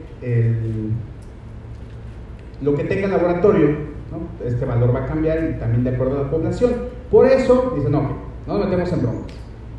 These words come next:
Las troponinas están por arriba de la presentila noventa y nueve, entonces considéralas anormales y consideras que se está infartando." Y presencia de necrosis en un contexto clínico compatible con isquemia miocárdica.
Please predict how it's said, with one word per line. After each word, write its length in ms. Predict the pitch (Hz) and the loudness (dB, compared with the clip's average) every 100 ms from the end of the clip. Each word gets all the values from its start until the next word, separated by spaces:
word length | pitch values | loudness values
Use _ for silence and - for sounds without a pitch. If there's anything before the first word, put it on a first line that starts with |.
| - - - - | -14 -14 -14 -6
Las 180 | 170 170 | -4 2
troponinas 500 | 202 190 214 254 240 | 2 6 6 6 2
están 260 | 240 220 220 | 0 2 4
por 100 | 196 | 6
arriba 300 | - 214 208 | 8 8 6
de 100 | 151 | 4
la 80 | |
presentila 420 | 147 135 147 196 185 | 2 0 0 0 2
noventa 300 | 147 131 143 | 2 0 2
y 80 | 147 | 2
nueve, 220 | 240 - 165 - - - - - - - - | 2 2 -2 -8 -14 -14 -14 -16 -16 -14 -6
entonces 320 | 147 202 190 | 2 2 4
considéralas 540 | 160 160 165 180 156 | 0 2 2 2 0
anormales 500 | 127 127 143 202 202 | 0 -2 -2 -2 -4
y 40 | - | -2
consideras 400 | 123 135 143 139 | -2 0 0 0
que 80 | 117 | -2
se 60 | |
está 140 | - 127 | -4 -2
infartando." 420 | 120 117 - - - - - - - - - - - - - - | -2 0 -2 -4 -10 -12 -14 -14 -14 -12 -12 -12 -14 -14 -14 -6
Y 100 | 233 240 | 0 2
presencia 440 | - 220 220 226 | 4 6 6 6
de 120 | 226 | 4
necrosis 560 | 226 226 226 214 - 202 | 2 2 4 4 2 0
en 140 | 156 | 0
un 60 | 147 | 0
contexto 480 | 165 160 175 190 185 | 2 0 0 -2 -2
clínico 480 | 185 170 170 185 | 0 0 0 0
compatible 600 | 175 165 180 180 180 180 175 | 0 -2 -2 -2 -2 -2 -2
con 220 | 127 120 | 0 0
isquemia 320 | 113 113 107 | 0 -2 -2
miocárdica. 560 | 113 123 - - 156 | 0 0 0 -2 -2